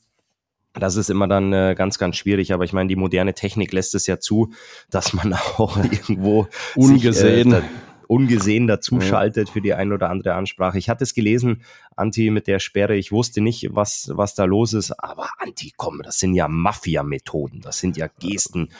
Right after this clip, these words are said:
Speaker 1: Die haben ja in der Sport- und in der Turnhalle nichts zu suchen.
Speaker 2: Nee, gar nicht. Äh,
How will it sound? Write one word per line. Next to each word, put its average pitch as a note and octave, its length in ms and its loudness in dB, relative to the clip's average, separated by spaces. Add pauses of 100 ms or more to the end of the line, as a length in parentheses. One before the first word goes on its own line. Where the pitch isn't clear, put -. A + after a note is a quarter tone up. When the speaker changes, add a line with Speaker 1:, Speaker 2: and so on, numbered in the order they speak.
(220)
Speaker 1:
Die - 160 -12
haben F#2+ 120 0
ja E2+ 120 2
in E2 80 -2
der D#2 100 0
Sport- - 540 -2
und F#2 140 0
in F#2 100 2
der F2 180 -2
Turnhalle A2+ 460 2
nichts G#2+ 240 -2
zu - 120 -6
suchen. G2 440 0 (100)
Speaker 2:
Nee, E2+ 460 -10
gar G2+ 220 -2
nicht. G2+ 220 0
Äh, F#2 200 -2